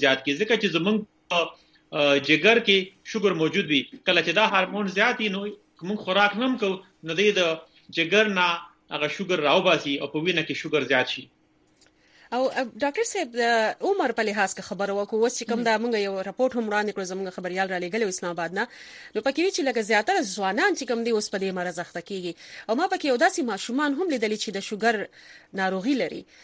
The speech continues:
Speaker 2: نو آیا دا د عمر سره هم تړاو لري؟ کم عمر، آه، خلک چې دي، نو زیات د خطر سره مخ وي چې د، آه، دا شوګر دا، آه، ناروغي ورته ولګي؟ او بیا په وړو کې ولې وي؟
Speaker 1: او پخوا به نن نه سل کاله مخکې یا پنځوس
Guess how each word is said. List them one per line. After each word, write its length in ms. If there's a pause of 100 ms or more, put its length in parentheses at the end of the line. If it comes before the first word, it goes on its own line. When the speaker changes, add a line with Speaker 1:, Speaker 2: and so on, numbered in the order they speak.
(220)
Speaker 2:
نو 100 (240)
آیا 240
دا 80
د 160
عمر 140
سره 220
هم 180 (120)
تړاو 280
لري؟ 140 (140)
کم 220
عمر، 280 (140)
آه، 240
خلک 280
چې 120
دي، 160
نو 220
زیات 460
د 20
خطر 380
سره 100
مخ 180
وي 80
چې 100
د، 120
آه، 640
دا 160
شوګر 360
دا، 80 (220)
آه، 160
ناروغي 320
ورته 220
ولګي؟ 400
او 80
بیا 140
په 100
وړو 240
کې 160
ولې 220
وي؟ 100 (920)
Speaker 1:
او 160 (360)
پخوا 360
به 400 (140)
نن 320
نه 140 (100)
سل 240
کاله 160
مخکې 400 (520)
یا 80 (120)
پنځوس 320